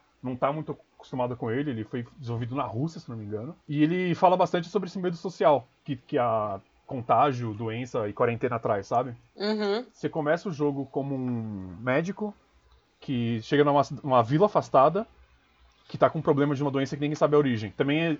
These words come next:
Speaker 1: se, ele se passa mais no passado também, ele não é muito atual. Ele se passa, se não me engano, no século dezenove, século vinte também.
Speaker 2: É pra P C?
Speaker 1: É pra P C.
Speaker 2: Ah, legal.
Speaker 1: E também se tem, na, na Steam deve tá baratinho,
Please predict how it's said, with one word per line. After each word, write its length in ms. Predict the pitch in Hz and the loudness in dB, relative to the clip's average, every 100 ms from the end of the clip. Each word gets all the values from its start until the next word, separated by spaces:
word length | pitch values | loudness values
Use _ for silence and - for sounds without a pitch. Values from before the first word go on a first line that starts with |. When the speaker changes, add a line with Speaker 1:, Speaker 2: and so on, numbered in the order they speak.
| - | -4
Speaker 1:
se, 200 | - 156 | -6 -4
ele 120 | 139 | -6
se 80 | 123 | -2
passa 240 | 143 135 | 0 0
mais 120 | 147 135 | 0 -2
no 40 | |
passado 400 | 151 160 - 117 | -2 0 2 2
também, 220 | 107 110 | 0 -6
ele 80 | 104 | -6
não 120 | 107 | -4
é 120 | 104 123 | -2 -2
muito 200 | 120 120 | -2 -6
atual. 380 | - 110 95 - _ _ _ - | -4 -2 -4 -8 _ _ _ -16
Ele 120 | 110 | -16
se 100 | - | -2
passa, 200 | 123 123 | 0 0
se 40 | |
não 60 | 143 | -4
me 60 | |
engano, 120 | 131 127 | -4 -4
no 60 | |
século 200 | 127 139 | -6 -4
dezenove, 360 | 127 127 120 120 | -2 -2 -2 -4
século 200 | - 143 | -6 -6
vinte 220 | 110 101 | -6 -6
também. 240 | 104 98 98 _ - - - | -8 -8 -12 _ -20 -20 -4
Speaker 2:
É 100 | - | 0
pra 160 | 208 233 | 4 4
P 140 | 208 | 2
C? 340 | 175 254 302 370 _ - | -8 -6 -8 -8 _ -4
Speaker 1:
É 80 | 131 | 0
pra 140 | 143 | 2
P 100 | 165 | 2
C. 180 | 156 107 - _ _ _ _ _ _ - | 2 0 -2 _ _ _ _ _ _ -16
Speaker 2:
Ah, 160 | - 170 | -6 -6
legal. 280 | 160 156 143 _ _ | -6 -10 -14 _ _
Speaker 1:
E 80 | 156 | -2
também 220 | 175 202 | 2 4
se 140 | 208 | 4
tem, 180 | - 208 | 6 6
na, 160 | 233 - | 6 2
na 160 | 175 | 2
Steam 180 | 190 - | 2 0
deve 140 | 247 240 | -2 4
tá 80 | 214 | 6
baratinho, 760 | 185 170 - 170 196 226 220 | 6 4 0 -2 0 -2 -4